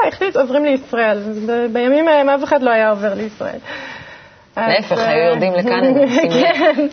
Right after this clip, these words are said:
Speaker 2: כסף בטורונטו.
Speaker 1: אז, אה, הוא מחליט, "עולים לישראל",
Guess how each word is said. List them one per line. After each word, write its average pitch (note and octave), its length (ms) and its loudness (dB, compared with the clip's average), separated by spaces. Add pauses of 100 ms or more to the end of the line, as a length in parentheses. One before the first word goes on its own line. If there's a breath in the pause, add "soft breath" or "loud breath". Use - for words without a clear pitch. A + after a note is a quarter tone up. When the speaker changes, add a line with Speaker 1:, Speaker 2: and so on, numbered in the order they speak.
(120)
Speaker 2:
כסף G#3 240 0 (120)
בטורונטו. G#3 680 0
Speaker 1:
אז, A#3 300 -4
אה, C4 360 2
הוא C#4+ 200 2
מחליט, C4+ 320 0
"עולים B3 260 0
לישראל", A#3 1080 -2